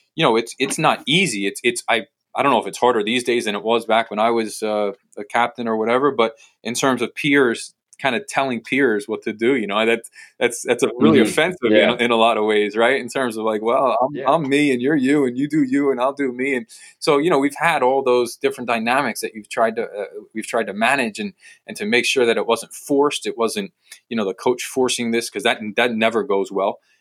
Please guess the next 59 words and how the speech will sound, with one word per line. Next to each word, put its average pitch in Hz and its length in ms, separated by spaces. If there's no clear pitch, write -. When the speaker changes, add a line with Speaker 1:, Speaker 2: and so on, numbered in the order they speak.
Speaker 1:
And 117 100
so 127 100
there've 143 180
been 135 200
years 139 320
here 113 120
where 104 140
we 101 140
haven't 113 380
necessarily 110 360
had - 300
captains 85 600
in 92 80
a 92 60
way. 90 260
Uh, 98 240
maybe 127 220
a 101 80
leadership 147 460
group, 165 300
uh, 104 360
maybe 110 540
a, 104 180
Speaker 2:
Right. 95 260
Speaker 1:
uh, 113 60
and 143 140
then 151 140
there, 151 220
of 143 140
course, 156 220
there's 113 220
years 120 220
that 117 100
we 120 100
had 143 200
captains, 92 480
you 95 40
know, 104 80
some 104 160
great 123 220
captains 95 400
here, 87 220
um, 98 400
that, 104 180
that 104 120
have 95 120
led 117 240
teams 107 280
well 127 360
and, 104 220
and, 101 500
and 104 180
made 110 240
sure. 113 340
But, 123 260
but 127 160
I 123 80
think 131 280
it, 123 140